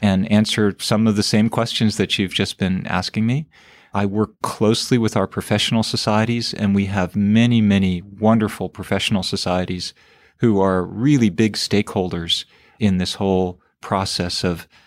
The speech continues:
trying to promote and develop both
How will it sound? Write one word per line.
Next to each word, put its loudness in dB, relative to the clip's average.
trying 0
to -12
promote 0
and -2
develop 0
both -2